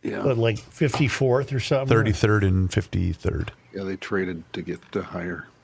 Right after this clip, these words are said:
Speaker 3: You wanna break
Speaker 1: Higher.
Speaker 3: it down when we come back?
Speaker 2: Victor
Speaker 1: Yeah, we can do that.
Speaker 2: Wham Banyama,
Speaker 3: Yes,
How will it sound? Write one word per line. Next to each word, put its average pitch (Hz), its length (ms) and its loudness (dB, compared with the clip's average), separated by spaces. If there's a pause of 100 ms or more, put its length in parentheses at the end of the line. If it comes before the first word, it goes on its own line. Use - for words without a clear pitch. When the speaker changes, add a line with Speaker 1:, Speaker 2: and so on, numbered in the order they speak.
(380)
Speaker 3:
You 117 80 6
wanna 104 140 6
break 104 200 6
Speaker 1:
Higher. - 60 4
Speaker 3:
it 87 40 -4
down 110 260 6
when 113 100 4
we 107 80 4
come 104 180 4
back? 107 260 2
Speaker 2:
Victor 180 280 4
Speaker 1:
Yeah, - 60 8
we 190 80 8
can 170 180 2
do 131 80 2
that. 135 80 2
Speaker 2:
Wham 190 1000 2
Banyama, 175 920 2
Speaker 3:
Yes, - 40 -20